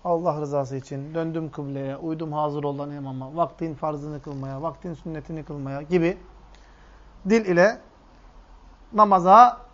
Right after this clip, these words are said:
niyet etme meselesi bugünkü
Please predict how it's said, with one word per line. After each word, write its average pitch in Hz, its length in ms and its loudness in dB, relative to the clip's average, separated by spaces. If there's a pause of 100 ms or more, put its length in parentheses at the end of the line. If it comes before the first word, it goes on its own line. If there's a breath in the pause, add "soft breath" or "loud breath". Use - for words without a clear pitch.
(600)
niyet 196 300 2
etme 151 220 -8
meselesi 143 640 -6 (1120)
bugünkü 202 580 2